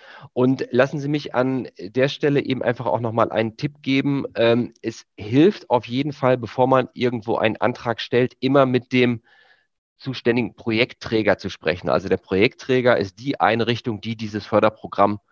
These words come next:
die ein spezielles Förderprogramm managt. Und die Kolleginnen und Kollegen dort haben in der Regel immer gute Tipps, gute Einschätzungen auch, ja, wie gut die Chancen sind, dass man eben eine Förderung bekommt,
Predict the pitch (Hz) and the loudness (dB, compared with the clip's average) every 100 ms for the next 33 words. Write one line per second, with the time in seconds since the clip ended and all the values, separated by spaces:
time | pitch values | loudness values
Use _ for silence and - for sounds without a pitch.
0 | _ _ 104 80 101 - - 104 95 104 | _ _ 0 0 0 -4 -2 0 0 2
1 | 101 - - 98 98 90 95 98 85 - | 2 0 -2 0 0 -2 -4 -2 -2 -6
2 | - - - - - - 117 117 - 117 | -12 -18 -20 -20 -8 0 0 0 -6 -12
3 | 127 165 - 123 131 143 139 113 - 117 | -10 -6 -2 0 2 2 0 -2 -4 -4
4 | 117 104 107 131 151 101 101 120 127 117 | -4 -2 4 4 4 0 2 2 0 -2
5 | 110 101 120 123 113 107 95 - 107 - | 0 0 0 0 2 0 0 -6 -8 -6
6 | 156 - - 131 120 - 104 135 - 123 | -8 -8 -10 -4 -2 0 0 0 0 0
7 | - 120 - 104 113 _ - - 123 147 | -2 -4 2 2 2 _ -20 -2 0 0
8 | - 95 - 147 131 - 139 220 - 107 | -2 -8 -8 -8 -6 -2 0 0 -2 -4
9 | 104 - 92 - 90 - 95 87 90 92 | -4 -2 -2 -2 -8 -4 -6 -2 -2 0
10 | 104 98 104 - 95 110 | 0 0 -2 -4 -4 -4